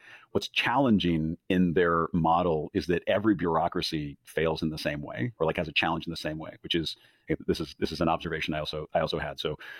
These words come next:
call it, call it a, a novel insight that is not novel at all once you hear it, which is over the long run, all value accumulates to the shareholders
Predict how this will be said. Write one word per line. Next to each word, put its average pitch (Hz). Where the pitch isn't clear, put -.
call 95
it, -
call 101
it 87
a, 92
a 92
novel 87
insight 82
that 95
is 82
not 82
novel 82
at 80
all 80
once 80
you 82
hear 85
it, -
which 95
is 80
over 104
the 95
long 92
run, 101
all 87
value 85
accumulates 80
to -
the 73
shareholders 90